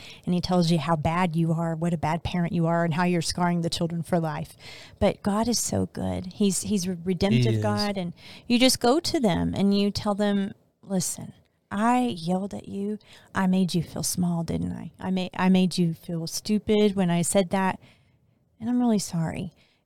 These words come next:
Speaker 1: Just taking responsibility for how you treated 'em. And, and they
Speaker 2: They,
Speaker 1: just
Speaker 2: they will forgive you.
Speaker 1: They do.
Speaker 2: And,
Speaker 1: They're
Speaker 2: and, and,
Speaker 1: wonderful.
Speaker 2: and, and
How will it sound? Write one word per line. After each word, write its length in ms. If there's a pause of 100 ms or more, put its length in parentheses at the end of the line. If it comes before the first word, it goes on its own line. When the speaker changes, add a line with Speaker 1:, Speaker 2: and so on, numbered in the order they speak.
(120)
Speaker 1:
Just 220
taking 320
responsibility 880
for 140
how 100
you 160
treated 380
'em. 180
And, 220
and 240
they 180
Speaker 2:
They, 220
Speaker 1:
just 80
Speaker 2:
they 120
will 220
forgive 400
you. 140
Speaker 1:
They 120 (140)
do. 460
Speaker 2:
And, 0
Speaker 1:
They're 180 (160)
Speaker 2:
and, 100
and, 0
Speaker 1:
wonderful. 720 (160)
Speaker 2:
and, 360
and 280